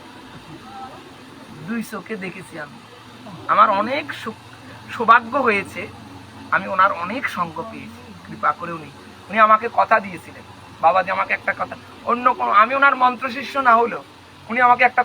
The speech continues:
কথা দিয়েছিলেন, এটা আমি অনেক বড় বড় গলায় বলতে পারবো। উনি আমাকে বলেছিলেন, "আমি যতবার আসবো ততবার তোমার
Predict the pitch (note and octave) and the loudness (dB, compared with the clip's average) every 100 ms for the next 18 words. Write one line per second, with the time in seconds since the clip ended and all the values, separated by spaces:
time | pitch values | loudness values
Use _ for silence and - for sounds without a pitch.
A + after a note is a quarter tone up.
0 | - F3+ B3 G3+ F3 - - - - - | 0 4 2 2 -12 -14 -18 -18 -18 -18
1 | - - - G3 A3+ B3 A#3+ C#4+ D#4+ A3+ | -18 -18 2 4 6 6 6 6 2 8
2 | A#3+ A#3+ A#3 A#3 G#3+ - A3+ A3 G3 G3 | 8 10 8 4 2 4 6 6 2 -10
3 | - F#3 C#3+ - - - - - A3+ A3+ | -10 -6 -6 -8 -20 -20 -16 -4 2 4
4 | A3 A3 G3+ G#3+ B3 A#3 G3+ D#3+ - - | 4 0 -2 -2 0 -4 -6 -8 -14 -20
5 | - - - - - - G3 A#3 G#3 G3 | -20 -20 -20 -20 -10 2 2 2 0 0
6 | G3 G3+ G3+ F#3+ F3+ F#3 F#3 F#3 F#3+ F#3+ | 4 6 8 6 0 -4 -4 -4 2 2
7 | - F3 F3 | 2 -6 -6